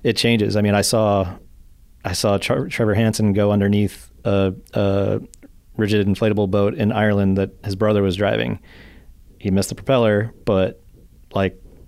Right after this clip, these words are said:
we all were like, "W-, wow." You know, th-, and there are times where the chase boat's been in the wrong spot. You know, as you progress a-, and you have more experience with that, you know what you're comfortable with and, and that. But then there's scenarios like what happened in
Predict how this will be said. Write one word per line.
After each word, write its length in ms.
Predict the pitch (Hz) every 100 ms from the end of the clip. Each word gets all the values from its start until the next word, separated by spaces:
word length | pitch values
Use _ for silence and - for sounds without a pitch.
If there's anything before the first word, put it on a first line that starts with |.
| - -
we 120 | 107 98
all 200 | 95 95
were 100 | 92
like, 180 | 90
"W-, 140 | - - -
wow." 560 | 131 - 98 - - -
You 100 | 104
know, 180 | 98 - -
th-, 160 | - - - - -
and 360 | 120 107 101 - - - -
there 260 | - 113 107
are 40 |
times 380 | 95 110 107 104
where 400 | 101 104 101 95 - - - - - -
the 80 | -
chase 200 | 117 104
boat's 200 | 113 98
been 120 | 113
in 80 | 104
the 80 | 101
wrong 180 | 98 92
spot. 440 | - 117 117 - -
You 120 | 165
know, 60 | 117
as 280 | 127 127 113
you 140 | 104
progress 760 | 98 107 101 107 101 - - -
a-, 240 | - - 120
and 120 | 104
you 60 |
have 100 | 101
more 120 | 101 95
experience 440 | - 104 104 95
with 120 | 101
that, 320 | 98 98 - -
you 200 | 104 98 - - - 113
know 120 | 104
what 160 | 95
you're 60 | 107
comfortable 420 | - 98 101 101
with 360 | 98 95 98 95
and, 280 | 95 95 - -
and 360 | 107 98 95 - - - -
that. 300 | 104 101 -
But 220 | 104 - - - -
then 120 | 120
there's 160 | 117 -
scenarios 400 | 113 107 107 98
like 140 | 98
what 100 | 101
happened 240 | 101 101 98
in 280 | 95 90